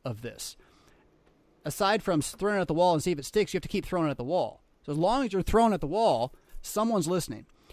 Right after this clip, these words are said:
And as long as it's good and you're listening to what they're saying back, it should continue to improve. And, you know, since we've got the gold of the scriptures, i-, it's going to be heard by someone. It's gonna do some work.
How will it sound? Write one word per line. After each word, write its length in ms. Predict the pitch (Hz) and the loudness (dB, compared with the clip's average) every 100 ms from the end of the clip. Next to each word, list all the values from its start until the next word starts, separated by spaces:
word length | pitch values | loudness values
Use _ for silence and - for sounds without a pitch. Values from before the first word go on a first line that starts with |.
| - | -8
And 180 | 165 165 | -2 0
as 140 | 180 165 | 0 0
long 240 | 247 269 | 2 2
as 80 | 185 | 0
it's 160 | 147 | -2
good 440 | 123 240 302 170 214 | 6 8 8 6 0
and 120 | 175 | 2
you're 80 | 165 | 4
listening 240 | 208 226 | 2 2
to 60 | 196 | 0
what 120 | 180 | 0
they're 80 | 175 | -2
saying 260 | - 185 160 | 0 0 2
back, 260 | 233 214 185 | 2 2 2
it 120 | 196 | 0
should 300 | - 247 214 | 2 -4 -2
continue 420 | 214 175 254 233 | -2 0 0 -2
to 140 | 165 170 | 0 0
improve. 600 | 147 - 247 208 135 170 | 0 0 2 2 2 -2
And, 120 | 180 185 | -4 -2
you 80 | |
know, 80 | 175 | -2
since 180 | 156 220 | -2 -2
we've 120 | 185 | 0
got 160 | 165 151 | 0 -2
the 80 | 147 | -2
gold 320 | 151 175 147 | 0 0 -2
of 80 | 120 | -6
the 80 | |
scriptures, 580 | 113 - 202 - 123 127 | -8 -4 -4 -4 -8 -8
i-, 40 | 135 | -10
it's 260 | 131 127 | -8 -10
going 380 | - 170 233 277 | -4 0 4 4
to 120 | - 127 | 2 -2
be 200 | 123 110 | -6 -8
heard 400 | - 196 170 120 | -2 0 0 -4
by 140 | 120 | -10
someone. 240 | - 117 | -10 -12
It's 100 | 123 | -10
gonna 240 | - 202 208 | -6 -4 -2
do 160 | 127 | -6
some 260 | 117 113 101 | -10 -12 -12
work. 220 | - - | -16 -20